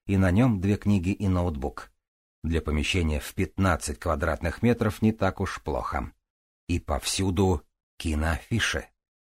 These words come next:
Они покрывали стены почти целиком, как яркие кричащие обои, и в основном составляли коллекцию фильмов Делакруа. От «Церемонии» до «Кровавых игр»,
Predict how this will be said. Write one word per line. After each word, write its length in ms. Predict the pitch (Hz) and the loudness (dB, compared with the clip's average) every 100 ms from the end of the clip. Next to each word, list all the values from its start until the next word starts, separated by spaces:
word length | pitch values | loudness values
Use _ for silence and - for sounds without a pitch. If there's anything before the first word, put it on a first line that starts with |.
| _ _ | _ _
Они 260 | 98 135 | 8 8
покрывали 540 | 135 113 110 107 117 104 | 6 4 6 6 6 4
стены 420 | - 104 110 113 | 2 2 4 4
почти 360 | 107 - - | 2 -2 -2
целиком, 640 | 104 - 110 107 123 78 71 | -2 2 0 2 2 2 0
как 220 | 76 76 | -6 -6
яркие 500 | 73 101 98 - 76 | 0 2 0 -2 -4
кричащие 640 | - 87 - 98 87 101 | -2 -2 0 0 0 0
обои, 420 | 104 113 101 82 - _ _ | 2 4 4 4 -4 _ _
и 80 | 95 | -2
в 60 | 92 | 0
основном 540 | 92 98 95 98 120 | 2 2 4 6 4
составляли 500 | - 98 95 98 95 | 2 -4 -2 0 0
коллекцию 500 | 90 92 107 110 110 | 0 0 0 0 -2
фильмов 400 | 92 101 95 92 - | 0 2 2 2 0
Делакруа. 600 | 90 87 - 85 71 - _ _ _ _ _ | -2 -2 0 0 0 -4 _ _ _ _ _
От 360 | - 87 90 - - | -2 0 0 -6 -8
«Церемонии» 720 | - 92 82 76 80 80 82 | -2 0 2 0 0 2 2
до 140 | 92 | 0
«Кровавых 540 | 85 90 92 101 107 - | 0 0 2 2 0 0
игр», 400 | 127 110 - - | 0 2 2 -4